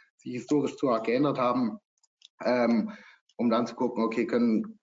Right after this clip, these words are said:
le-, können wir nochmal die Beta-Values ein bisschen, bisschen aufbrechen oder sehen wir da irgendwas Sinnvolles?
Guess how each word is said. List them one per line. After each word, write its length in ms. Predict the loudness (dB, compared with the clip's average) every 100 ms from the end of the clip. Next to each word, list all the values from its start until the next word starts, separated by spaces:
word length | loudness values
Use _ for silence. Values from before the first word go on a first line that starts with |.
| -14
le-, 400 | -2 0 0 -4 _ _ _ -10
können 240 | -2 2
wir 100 | 4
nochmal 280 | 2 2 0
die 120 | 0
Beta-Values 680 | 2 2 0 0 0 0 -2
ein 120 | -4 -4
bisschen, 580 | -4 -4 -2 -4 -6
bisschen 240 | -8 -6 -4
aufbrechen 640 | -2 -4 -4 -4 -2 -2
oder 160 | -2 -2
sehen 240 | 0 2
wir 100 | 2
da 180 | 2 0
irgendwas 280 | -2 -4 -4
Sinnvolles? 560 | -6 -6 -6 -6 -10